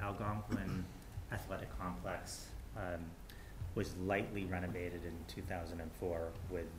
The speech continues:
the addition to Algonquin. The track is actually original, it's nineteen ninety-four, so many of the, um, athletic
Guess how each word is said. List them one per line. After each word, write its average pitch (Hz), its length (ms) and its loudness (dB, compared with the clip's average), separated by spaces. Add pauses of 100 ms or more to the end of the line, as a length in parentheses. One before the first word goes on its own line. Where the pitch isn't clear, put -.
(100)
the 85 100 -2 (340)
addition 90 320 -2 (160)
to 98 80 0
Algonquin. 85 600 -2 (560)
The 123 60 4
track - 360 6
is 95 120 4
actually 85 720 2 (180)
original, 85 500 0 (140)
it's - 180 -4
nineteen 90 280 0
ninety-four, 85 580 0
so 85 240 0 (560)
many 98 380 6
of 87 120 6 (220)
the, 87 240 2 (1000)
um, 85 160 -6 (500)
athletic 95 340 -2